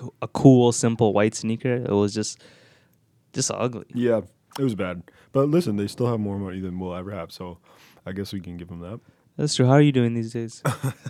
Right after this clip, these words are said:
Speaker 2: <laughs> Listen, Navik, I'm doing pretty good. Um, uh, I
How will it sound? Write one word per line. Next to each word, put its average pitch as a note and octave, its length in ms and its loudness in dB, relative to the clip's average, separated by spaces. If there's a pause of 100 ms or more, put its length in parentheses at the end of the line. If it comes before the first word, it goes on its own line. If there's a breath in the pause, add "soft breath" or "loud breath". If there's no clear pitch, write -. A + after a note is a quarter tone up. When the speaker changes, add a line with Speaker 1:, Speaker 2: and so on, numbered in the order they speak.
(140)
Speaker 2:
<laughs> F#3 640 -10
Listen, A2 420 2
Navik, G2+ 280 0
I'm G#2+ 120 -6
doing C3 200 0
pretty A#2+ 280 -4
good. B2+ 320 -2 (420)
Um, F#2 680 -8 (960)
uh, F2+ 500 -10
I - 40 -14